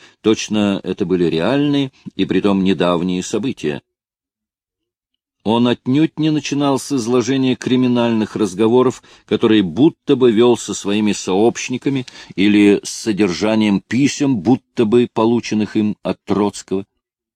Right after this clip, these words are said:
Нет, будучи прирождённым артистом и незаурядным психологом, он прежде всего набрасывал перед судом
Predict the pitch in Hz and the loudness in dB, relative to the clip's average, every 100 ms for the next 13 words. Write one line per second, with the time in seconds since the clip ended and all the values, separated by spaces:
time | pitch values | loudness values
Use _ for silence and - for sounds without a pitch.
0 | _ 110 160 98 - - 160 147 - 110 | _ -2 0 -2 -4 0 2 2 -2 -2
1 | 98 95 95 82 131 113 101 90 - 117 | 0 0 0 0 0 2 2 0 -2 -4
2 | 123 - 156 - - - 87 98 90 113 | -4 -4 -6 -8 -20 -6 0 0 2 4
3 | 113 131 131 110 95 - - 95 - 123 | 4 2 0 0 0 -2 -8 -6 -2 0
4 | 156 156 151 127 - 98 107 120 127 - | 2 2 0 0 0 2 2 -2 -4 0
5 | 147 156 - _ _ 78 113 110 110 139 | 0 0 -4 _ _ -2 0 0 0 0
6 | - 123 120 - 113 110 - 101 95 139 | 0 0 0 2 0 0 -4 -4 0 0
7 | 165 | 0